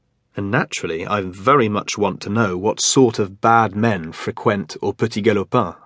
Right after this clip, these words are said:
and why they are so fond of licorice. Just up the road from our house is another bar called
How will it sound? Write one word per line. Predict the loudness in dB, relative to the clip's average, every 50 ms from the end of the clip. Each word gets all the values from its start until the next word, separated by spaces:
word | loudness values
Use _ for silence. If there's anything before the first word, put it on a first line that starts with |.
| _
and | -6 0 2
why | 4 6 6 6 4
they | 2 2 0 0
are | 0 -2 -2
so | 0 0 0 2 4 4 6 6 6 6 4
fond | 2 -4 -10 -12 0 2 2 2 2 0 -6 -10 -10 -10
of | -10 -10 -10 -10
licorice. | -10 -8 -6 -6 -8 -8 -8 -12 -12 -12 -10 -8 -8 -8 -10 -14 _ _ _ _ _ _ _ _ _ _ _ _ _ _ -20 -16 -14 -14 -14 -2
Just | 2 2 4 4 4
up | 2 4
the | 6 6
road | 6 6 6 4 2 0
from | -2 0
our | 0 0 0
house | 0 0 -2 -2 -4 -2 -2
is | 0 2
another | 4 6 6 6 4 2
bar | -2 -2 -2 -2 -2 -4
called | -4 -4 -2 -2 -2 -4 -6